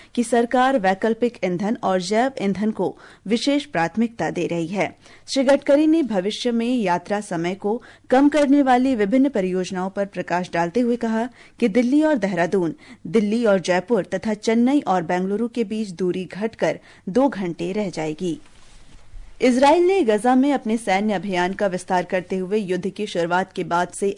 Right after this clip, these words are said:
अब तक के सबसे घातक हवाई हमलों में से एक हमला किया,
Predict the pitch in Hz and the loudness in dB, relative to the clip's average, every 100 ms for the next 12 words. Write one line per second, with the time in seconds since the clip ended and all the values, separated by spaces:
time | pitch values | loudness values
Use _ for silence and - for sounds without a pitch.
0 | - 240 - 185 - 185 185 262 262 - | -4 -6 -4 -6 -4 -6 -4 -6 -4 -2
1 | 262 170 175 190 185 202 175 175 175 175 | -2 -2 -4 -4 -6 -6 -4 -4 -4 -4
2 | 185 214 196 165 170 170 - - 254 - | -4 -4 -4 -4 -6 -6 -8 -20 -10 -2
3 | 269 277 208 175 170 180 156 - | -2 0 -2 0 -2 -2 -2 -4